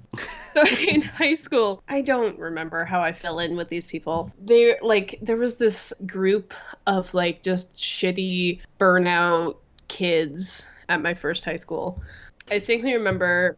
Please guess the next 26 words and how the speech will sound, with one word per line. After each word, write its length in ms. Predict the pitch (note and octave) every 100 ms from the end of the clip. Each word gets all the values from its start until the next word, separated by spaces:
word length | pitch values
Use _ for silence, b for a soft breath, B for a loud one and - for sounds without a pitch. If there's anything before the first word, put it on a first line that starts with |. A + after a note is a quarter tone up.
| _
we 120 | F#3+
would 160 | F#3+ F#3
all 200 | E3+ F#3
hang 300 | F3+ G#3 G3
out 240 | F3+ F3 -
at 180 | E3+
lunchtime, 920 | D3 E3+ F#3+ - - D3+ D3+ C#3 D3 F3+ b b -
not 360 | F#3 A3+ C#4
in 120 | D4+
the 100 | D4+
lunchroom, 840 | E4+ E4+ F4 - A#3 F#3 D#3 D#3 F#3 B - _
but 220 | G3+ F#3 -
in 560 | G3 G3+ G3+ G3+ G#3 G#3 B B G#3+
the 480 | F#3 G#3+ G3+ F#3+
hallway 600 | F3+ - G3 F#3+ G3 G#3+ A3
near 200 | F#3+ F3+
the 120 | D#3
band 440 | D3 C#3 F3 A3+
room, 420 | C4 C#4 C#4+ D#4 E4 _ -
and, 220 | A3 G#3+
like, 260 | G3 F#3
by 200 | - F#3+
these, 200 | G3 G#3+
like, 120 | G3+ -
huge 460 | - A3 G#3+ F3+
windows, 720 | - F3 D#3 A2 E2+ E3 -